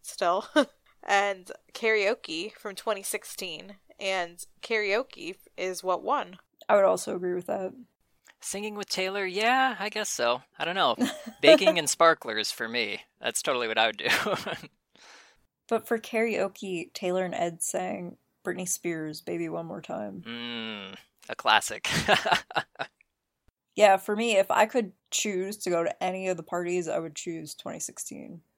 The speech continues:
Speaker 2: But I would go to any of them. I think we all would.
Speaker 3: Oh, hundred percent. Hands down.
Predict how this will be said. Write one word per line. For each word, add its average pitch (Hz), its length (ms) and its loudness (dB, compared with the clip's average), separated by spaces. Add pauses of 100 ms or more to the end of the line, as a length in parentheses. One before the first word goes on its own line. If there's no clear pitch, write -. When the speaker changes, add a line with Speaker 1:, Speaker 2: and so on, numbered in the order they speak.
(320)
Speaker 2:
But 220 100 12
I 247 80 12
would 269 140 0
go 214 120 6
to 185 80 2
any 175 180 -4
of 151 120 -12
them. - 360 -14 (380)
I - 60 -8
think 220 180 -2
we 196 120 0
all 180 240 4
would. 156 300 -8 (180)
Speaker 3:
Oh, 123 240 4 (140)
hundred 131 200 -2
percent. 110 380 -2 (180)
Hands 131 240 -2
down. 135 280 2